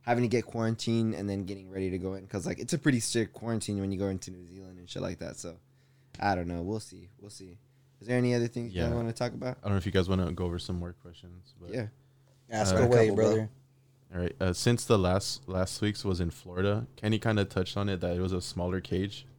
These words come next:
Speaker 2: You think it's gonna affect fighters depending on where they have to fight if they go to the Apex or if they're gonna fight in a full crowd, like, stadium with the
Speaker 1: Mm.
Speaker 2: bigger octagon?
Speaker 3: Oh, yeah, for sure. Oh, yeah, there's no doubt. I mean,
Speaker 1: <laughs>
Speaker 3: bigger, <laughs> I
Speaker 1: Yeah,
Speaker 3: mean,
Speaker 1: yeah,
Speaker 3: bigger,
Speaker 1: yeah.
Speaker 3: bigger cage.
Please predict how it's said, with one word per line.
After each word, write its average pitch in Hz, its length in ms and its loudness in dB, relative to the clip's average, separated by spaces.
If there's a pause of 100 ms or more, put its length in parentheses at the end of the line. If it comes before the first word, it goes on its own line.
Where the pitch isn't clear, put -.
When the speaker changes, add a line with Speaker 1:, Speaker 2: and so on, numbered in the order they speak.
(240)
Speaker 2:
You 107 60 -2
think 117 140 6
it's 110 100 4
gonna 120 140 6
affect 104 400 2
fighters 98 400 2
depending 98 320 0
on 92 100 0
where 92 140 2
they 92 60 2
have 95 140 2
to 90 100 -4
fight 92 300 0
if - 180 -6
they 92 100 -10
go 87 240 -14
to 87 340 -18
the - 200 -8
Apex 87 540 -2 (520)
or 95 140 2
if 90 80 0
they're 95 120 2
gonna 92 200 4
fight 90 260 2
in 87 140 2
a 82 60 0
full 90 200 -2
crowd, 87 480 -2
like, 85 160 -4
stadium 90 400 -14
with 87 160 -16
the 95 80 -18
Speaker 1:
Mm. 87 80 -16
Speaker 2:
bigger 87 240 -6
octagon? 85 540 -6 (600)
Speaker 3:
Oh, 160 100 6
yeah, 110 180 4
for - 140 -8
sure. 98 160 -14 (1120)
Oh, 131 80 -2
yeah, 110 160 2
there's 104 180 -4
no 117 100 0
doubt. 123 300 2
I 117 100 -6
mean, 110 280 2
Speaker 1:
<laughs> 143 100 4
Speaker 3:
bigger, 143 300 8
<laughs> - 40 10
I 190 360 10 (260)
Speaker 1:
Yeah, 160 120 12
Speaker 3:
mean, 165 120 8
Speaker 1:
yeah, 156 60 10
Speaker 3:
bigger, 165 460 12
Speaker 1:
yeah. 131 40 0
Speaker 3:
bigger 156 320 8
cage. 175 640 8